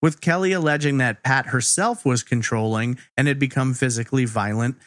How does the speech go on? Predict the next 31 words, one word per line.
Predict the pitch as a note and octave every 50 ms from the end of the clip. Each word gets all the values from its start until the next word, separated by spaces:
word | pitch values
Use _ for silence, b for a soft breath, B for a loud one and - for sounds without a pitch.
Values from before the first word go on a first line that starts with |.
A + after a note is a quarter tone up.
| b b _ -
in | G3+ A3
addition | A#3+ A#3 F#3+ G3 F#3+ F3+ - F#3+ F3+
to | - - E3 D3+
accusing | C#3+ - - C#3+ C#3 C#3 D3 D3 C#3+
her | C#3+ C#3 C3+ B2+
of | A2 A2
drinking | - A#2+ C3 C#3+ D#3 - D#3 D#3+ C3+
to | - B2 - - B2
excess | C#3 D3 - - F3 F3 E3+ F3 - -
and | C3+ B2
harboring | G#2+ - B2+ B2+ C3 C3+ C3+ C3+ C3+ C3+
a | C3 B2
prescription | - - B2 - - - B2+ A#2 - - B2 A#2+ A2
drug | G2 A#2 B2+ C#3+ E3 D3+
addiction. | A2+ F2+ F#2+ F2 E2 - - - E2 D#2 D2+ - _ _ _ _ _ _ _ _ _ _ _
She | - - D#3+ F3
also | E3+ F#3+ F3+ - G#3+
noted | G3+ F#3 E3+ F3 F3 F3 E3
that | D#3+ C3 A2+ -
Pat | C3+ B2+ C3 D3 -
was | F3+ D3 D3+
in | D3 C#3+
possession | C3+ C#3 A#2+ B2+ B2+ B2+ - - C#3+
of | B2 A2
multiple | A#2 A2+ C3+ F3+ G3 - D3+ B2+ B2+ A#2
firearms, | A2+ - A#2+ A#2+ A#2+ A#2 A2+ A2 A2 A2+ A2+ A#2+ B2 B2 B2+
including | B2+ A#2+ - C3+ C3 A#2 A#2 A2+
handguns, | G#2+ G2 G2+ A#2+ B2+ C3+ D3 D3 D#3 D#3 D#3+ E3 E3 D#3+ - -
shotguns, | - - - C#3+ C3+ C3+ - - D3+ C#3+ C3+ A#2+
and | A#2 A2 G2+ G2+
rifles, | A2 C3 C#3 B2+ - G2 F#2 F2 F2 - b